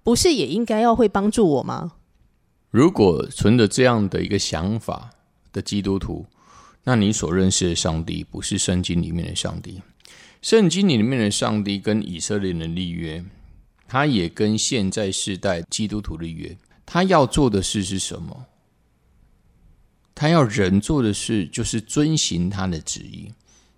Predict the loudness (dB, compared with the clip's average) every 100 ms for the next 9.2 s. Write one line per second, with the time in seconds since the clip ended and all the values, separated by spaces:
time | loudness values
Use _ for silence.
0 | _ _ -4 -2 2 4 4 2 0 0
1 | 0 -2 -4 -4 -6 -2 -2 0 -2 0
2 | -2 -6 -4 -2 -2 0 -2 -2 -6 -6
3 | -6 -8 -12 _ _ _ _ _ _ _
4 | _ _ -20 -20 _ _ _ _ _ _
5 | -6 0 2 2 2 0 0 0 -2 -2
6 | -6 -4 -2 -4 -8 -2 0 0 -2 -8
7 | _ -20 -14 -12 -12 -14 -18 -10 -4 0
8 | 2 0 0 -2 -2 0 0 0 -2 -2
9 | -6 -12